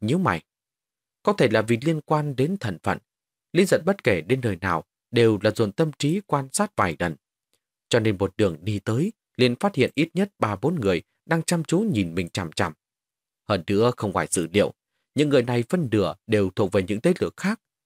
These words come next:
bởi vì họ chắc chắn sẽ không hợp tác, có khi còn có hành vi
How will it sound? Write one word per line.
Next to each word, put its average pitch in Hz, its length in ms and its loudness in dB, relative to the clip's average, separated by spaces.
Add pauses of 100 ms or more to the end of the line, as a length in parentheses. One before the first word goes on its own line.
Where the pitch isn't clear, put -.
(340)
bởi 135 140 2
vì 117 120 2
họ 104 240 0
chắc 175 280 -4
chắn 156 260 -2
sẽ 160 140 0
không 101 240 -4
hợp - 220 -4
tác, 180 240 -4 (360)
có 180 100 2
khi 190 140 2
còn 120 240 -2
có 147 140 -8
hành 95 240 -6
vi 104 180 2